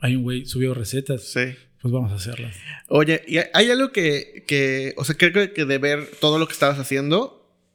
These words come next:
Speaker 2: una de las cosas que, y esto lo uso mucho de ejemplo, pero quiero saber tu opinión.
Speaker 1: A ver.
Speaker 2: Hoy en día, ¿cómo o sea, si lo analizamos como a grandes rasgos y fríamente,
Speaker 1: Ujú.
Speaker 2: eh,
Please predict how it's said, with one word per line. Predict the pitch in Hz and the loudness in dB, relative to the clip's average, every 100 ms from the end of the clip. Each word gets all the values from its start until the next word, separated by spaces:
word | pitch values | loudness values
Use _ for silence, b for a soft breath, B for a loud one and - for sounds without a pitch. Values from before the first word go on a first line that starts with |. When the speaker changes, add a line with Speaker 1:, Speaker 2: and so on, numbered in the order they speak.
| _ _ | _ _
Speaker 2:
una | 165 180 | 4 6
de | 170 | 4
las | 147 | 2
cosas | 156 160 | -2 -4
que, | - - | -4 -2
y | 147 160 | 4 4
esto | 165 | 6
lo | 190 156 | 4 2
uso | 160 | -2
mucho | 151 143 156 - | -4 0 0 0
de | 131 | -2
ejemplo, | 127 139 135 135 | 0 0 -2 -2
pero | 123 135 | 0 2
quiero | - 147 | 2 2
saber | 156 127 | 2 0
tu | 139 | -4
opinión. | 139 147 147 139 b b b b b b | -4 -2 -2 -6 b b b b b b
Speaker 1:
A | 123 | -4
ver. | 113 113 _ _ _ _ _ _ _ _ _ _ _ _ | -4 -4 _ _ _ _ _ _ _ _ _ _ _ _
Speaker 2:
Hoy | - 185 208 | 6 6 6
en | 202 185 | 2 0
día, | 185 196 196 | 2 2 0
¿cómo | 190 190 196 196 190 - - _ 151 | -2 0 0 0 -2 -6 -20 _ 2
o | |
sea, | 147 156 139 - | 6 6 4 -6
si | - - 151 | -6 2 2
lo | 147 147 | 4 2
analizamos | 147 143 139 160 180 180 | 2 0 2 2 2 0
como | 185 165 143 131 131 131 123 - - _ | -2 -2 -2 -2 -4 -8 -10 -14 -20 _
a | - 131 | 0 4
grandes | 139 151 151 | 6 4 4
rasgos | 135 135 143 147 139 | 2 2 2 0 0
y | |
fríamente, | 131 143 139 139 139 160 175 - _ _ | 0 2 2 0 -2 0 0 -2 _ _
Speaker 1:
Ujú. | 120 120 160 - - | 0 0 0 -6 2
Speaker 2:
eh, | 139 131 131 127 - _ | 4 4 2 -4 -10 _